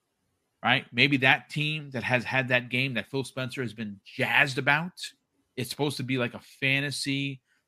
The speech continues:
first-person open world game that's similar to Uncharted and BioShock. Maybe that releases in, uh, the second half of twenty twenty-three. I, I, I don't know. But if you can close out the year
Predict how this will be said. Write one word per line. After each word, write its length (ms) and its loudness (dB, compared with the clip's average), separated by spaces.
first-person 800 -2
open 360 -2
world 360 0
game 280 2
that's 200 -2
similar 360 -2
to 440 -4
Uncharted 640 2
and 200 2
BioShock. 640 4
Maybe 180 0
that 260 4
releases 760 -2
in, 280 -2
uh, 80 -4
the 220 -2
second 280 -2
half 180 -2
of 60 -10
twenty 220 -4
twenty-three. 420 -6
I, 280 4
I, 180 4
I 40 6
don't 180 -2
know. 160 2
But 180 -2
if 180 -2
you 440 4
can 160 -12
close 420 -2
out 240 2
the 100 -2
year 480 -4